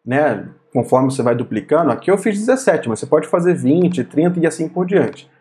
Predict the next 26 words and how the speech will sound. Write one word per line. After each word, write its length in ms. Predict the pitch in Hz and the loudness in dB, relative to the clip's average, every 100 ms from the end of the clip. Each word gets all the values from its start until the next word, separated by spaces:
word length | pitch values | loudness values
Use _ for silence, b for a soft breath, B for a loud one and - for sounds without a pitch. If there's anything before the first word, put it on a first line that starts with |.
| b | b
Vão 100 | 123 | -8
ser 220 | 120 143 | 0 2
múltiplas 480 | 135 151 175 - 170 | 4 2 2 -2 -4
combinações 640 | - 156 156 151 147 135 135 | -2 0 0 0 -2 -4 -2
que 100 | 139 | 2
você 300 | 139 143 143 | 2 4 2
tem 280 | 139 135 | 2 2
aí, 200 | 147 107 | 0 -2
tá? 400 | - 123 160 B B B | -2 0 0 B B B
Você 200 | 160 160 | -4 0
pode 240 | 208 196 180 | 2 2 4
vir 160 | 185 | 0
aqui 180 | 180 180 | 0 0
depois 480 | 190 185 196 233 214 | 0 2 4 4 2
e 220 | 247 285 _ _ - | -2 -4 _ _ -14
deletar, 680 | 151 190 233 - 123 - - | -2 2 2 2 -2 -4 -14
excluir, 480 | - - 196 123 92 _ _ | -16 -4 0 0 -4 _ _
tá? 240 | 123 151 180 | -4 -2 -6
Excluir, 460 | - 160 160 214 | -6 0 2 2
porque 220 | - 175 | 0 0
aí 80 | 170 | 0
já 80 | 170 | 0
não 100 | 175 | 2
faz 240 | 175 151 | 2 0
tanto 220 | - 156 - | -2 -2 -2
sentido 560 | 170 165 151 147 156 | -6 -2 0 0 -2